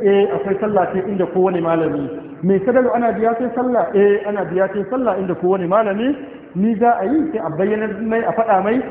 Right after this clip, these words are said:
idan bai yarda ba yana da madogara inda aka ce kada a yi haka, amma ya aje madogara sai ya bi hadisan manzo Allah sallallahu alaihi wasallam, shi ya fi wallahu ta'ala a'lam. Eh, shi kenan?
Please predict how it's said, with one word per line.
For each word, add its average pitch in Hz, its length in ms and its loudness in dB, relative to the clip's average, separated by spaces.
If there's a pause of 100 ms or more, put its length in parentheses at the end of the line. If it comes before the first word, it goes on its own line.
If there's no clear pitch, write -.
(160)
idan 214 220 2
bai 214 100 4
yarda 185 300 2
ba 240 120 4 (180)
yana 208 160 -2
da 170 100 -2
madogara 208 680 0
inda 208 220 -2
aka 196 160 -4
ce 190 160 -4
kada 196 160 0
a 175 100 0
yi 185 80 4
haka, 214 380 2 (260)
amma 202 260 2
ya 208 160 0
aje 196 160 -4
madogara 190 600 0
sai 208 100 -2
ya 175 60 0
bi 190 80 -2
hadisan 208 400 -4
manzo 196 240 -2
Allah 214 160 2
sallallahu 202 240 0
alaihi 233 80 2
wasallam, 254 200 2 (360)
shi 208 160 -4
ya 202 100 2
fi 214 220 -2 (160)
wallahu 180 480 2
ta'ala 170 260 0
a'lam. 143 380 -2 (880)
Eh, 185 160 4
shi 226 80 -4
kenan? 240 300 0